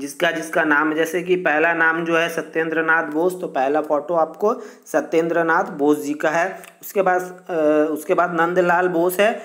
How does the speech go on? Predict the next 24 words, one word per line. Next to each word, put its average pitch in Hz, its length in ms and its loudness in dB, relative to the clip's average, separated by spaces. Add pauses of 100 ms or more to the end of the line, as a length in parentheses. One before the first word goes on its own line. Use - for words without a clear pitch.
(220)
तो 160 80 -2
उन 165 100 -4
second 165 420 -2
number 165 300 2
में 185 120 2
उनका 170 300 0
फोटो 139 320 0
फ्रेंड्स। 143 240 -4
इसी 170 100 -6
तरह 185 220 2
सीरियल 160 340 -2
वाइज 156 200 0
मैंने 185 240 -4
सारा 156 280 0
फोटो 143 360 -2
दे 143 160 0
रखा 135 300 -2
है 123 140 -4
फ्रेंड्स, 120 240 -8 (280)
आप 143 120 -2
उसको 180 220 -2
visualize 156 520 0
कर 151 140 -2
लीजिएगा। 113 600 -2